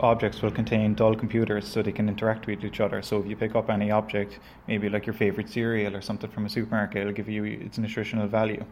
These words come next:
He also talks about more complex stuff like billboard screens being displayed with lasers instead, so then they could read you or your car reg or something,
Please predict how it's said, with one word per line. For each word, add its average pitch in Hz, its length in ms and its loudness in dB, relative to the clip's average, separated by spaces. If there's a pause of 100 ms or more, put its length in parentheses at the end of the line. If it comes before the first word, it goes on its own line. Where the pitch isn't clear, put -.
(880)
He - 80 -4
also 113 180 -2
talks 120 260 2
about 113 320 2
more 110 260 4
complex 113 400 0
stuff - 280 -2
like 104 260 0
billboard 110 460 2
screens 113 520 0
being 107 220 0
displayed 107 460 -2
with 110 120 -8
lasers 110 520 0
instead, 110 420 0 (460)
so - 120 -6
then 107 160 2
they 107 120 4
could 113 160 -2
read 113 200 2
you 113 300 0
or 107 80 4
your 107 140 4
car 113 240 4
reg 104 180 2
or 110 60 -2
something, 110 500 -2